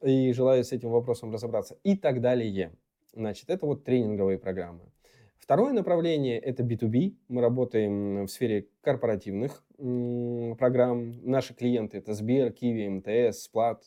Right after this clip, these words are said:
то есть такие достаточно мощные, а, компании, лидеры рынка. И для них мы делаем, а, программы осознанности, м, э, для корпоратов, а именно это выгорание, ресурсное состояние,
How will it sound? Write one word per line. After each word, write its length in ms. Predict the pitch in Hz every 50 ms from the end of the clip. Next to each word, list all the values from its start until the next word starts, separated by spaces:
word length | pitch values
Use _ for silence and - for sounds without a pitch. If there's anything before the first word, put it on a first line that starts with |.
| _ _
то 80 | 85
есть 160 | 78 - _
такие 280 | _ 101 95 - 110 -
достаточно 400 | - 98 - 107 104 - - 117
мощные, 500 | 113 120 120 110 - - 113 101 95 90 - _ _ _ _ _ _ _ _ _
а, 280 | _ 107 98 95 92 95
компании, 500 | - 107 98 95 107 113 131 151 170 170
лидеры 360 | 139 123 107 110 107 104 98
рынка. 400 | 92 104 104 104 - 143 165 190 - _ _ _ _ _ _ _
И 280 | - 127 123 123 123 117
для 120 | 120 123
них 200 | 151 208 202 -
мы 140 | 147 151 151
делаем, 460 | 139 139 147 143 135 131 127 123 120 117
а, 240 | 113 113 113 113 107 101 -
программы 520 | - 117 117 107 120 127 139 135 123 110 104
осознанности, 680 | - - 123 131 139 175 170 170 160 160 - - 165
м, 320 | 165 160 151 151 151 - - _ -
э, 760 | 123 123 120 117 120 117 117 113 113 113 113 113 113 110 107 110
для 360 | 123 123 139 139 139 139 135 131
корпоратов, 560 | - 120 - - 135 180 269 - 262 208 - - - -
а 140 | 143 139
именно 320 | 156 190 175 156 139 127 123
это 220 | 113 104 95 104
выгорание, 640 | 101 107 101 110 120 151 175 190 180 170 156 143 123
ресурсное 500 | 120 110 - - 113 104 - 107 101 95
состояние, 840 | - - - - - 104 117 143 170 180 175 160 151 135 123 123